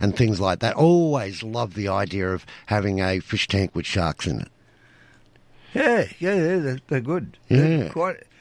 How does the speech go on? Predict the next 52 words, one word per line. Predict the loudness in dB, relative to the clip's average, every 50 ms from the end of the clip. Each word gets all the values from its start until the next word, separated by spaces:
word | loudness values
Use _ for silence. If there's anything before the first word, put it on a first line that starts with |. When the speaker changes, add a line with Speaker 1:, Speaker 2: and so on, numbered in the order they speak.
| -20 -20 _ _ _ -4
Speaker 2:
very | 0 2 2 2 2 0 0 0
relaxing | 0 0 0 2 2 2 2 0 0 -2 -4 -6 -6 -4 -4 -4
looking | -4 -4 -2 -2 -2 -2 -2
at | -2 -2
a | -2
fish | -4 -4 -6 -6 -4 -4
tank. | -2 -2 -2 -4 -6 -12 -6 -4 -2
Speaker 1:
Absolutely, | -2 2 4 4 6 6 6 4 4 4 2 0 -2 -4 -4 -4 -6 -10 -16 _ _ -2
absolutely. | 0 0 0 0 -2 -2 0 2 2 2 2 0 -2 0 0
That's | 0 0 0 0 0
why | 0 2 2
I | 2
think | 2 0 0 0 2
so | 2 2 2 2
many | 2 0 0 0
people | 2 2 2 2 2 0
have | 0 0 0 0
them. | 0
You | 0 2
don't | 2 2 2 0
see | 0 0 0 0
them | 2 2 0
as | 0 0 0
much. | 0 0 0 -2 -4 -8 -12 -14 -16 -20 -20 -18 -6 -2
Or, | -2 0
you | 2 4 4
know, | 4
you | 2
used | 2 0 -2
to | 0
go | 0 2 2 2
into | 2 0 2 2
your, | 4 4 4 4 2 0
your | 0 0 2 4
local | 4 2 2 0 -4
doctor, | -2 0 2 2 2 2 0 0
they | 2 2 2 4
always | 4 4 2 2 2
had | 0 0
a | 0 -2
fish | 0 0 0 0 0 0
tank, | 2 2 4 4 2 2 0
and, | 2 2 2 2 0
Speaker 2:
Yeah. | -2 -6 -10 -14 -16 -18 -8 -2
Speaker 1:
you | 0 2
know, | 2 4 2 0
the | -2 -4 -8
dentists | -10 -4 0 0 2 2 0 0 -2 -4 -2 -2
and | -2 0 0
places | 2 2 2 2 0 -2 -4 0
like | 0 2 2 0
that, | 0 -2 -2 -2